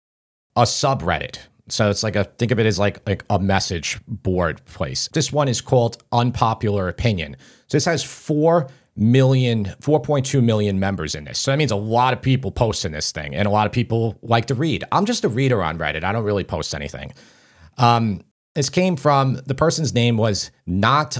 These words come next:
underscore the underscore droids underscore one. You'll see a lot of people's usernames are like that on Reddit. So his unpopular opinion was DoorDash and other food delivery services,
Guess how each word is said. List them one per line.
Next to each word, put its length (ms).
underscore 840
the 360
underscore 680
droids 640
underscore 540
one. 380
You'll 80
see 160
a 80
lot 260
of 80
people's 340
usernames 520
are 60
like 240
that 280
on 180
Reddit. 340
So 480
his 560
unpopular 760
opinion 600
was 520
DoorDash 680
and 220
other 180
food 300
delivery 400
services, 760